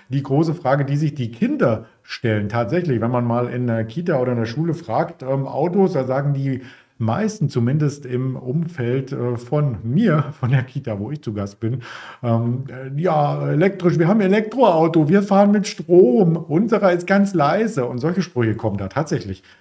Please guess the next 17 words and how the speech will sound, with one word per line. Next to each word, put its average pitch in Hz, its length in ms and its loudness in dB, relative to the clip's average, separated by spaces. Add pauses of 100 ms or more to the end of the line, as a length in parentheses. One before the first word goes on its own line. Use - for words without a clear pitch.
(140)
Und 113 180 -2
die 110 60 0
Frage 135 480 -2 (380)
ist 151 200 0
natürlich, 113 360 -2
fahren 107 240 -4
schon 113 180 -6
alle 107 220 -4
elektrisch? 123 560 -4
Also 113 240 -2
ich 113 200 -10
kann 196 260 0
das 185 180 2
schon 165 180 0
mal 127 120 2
auflösen, 127 680 2
nein, 151 500 2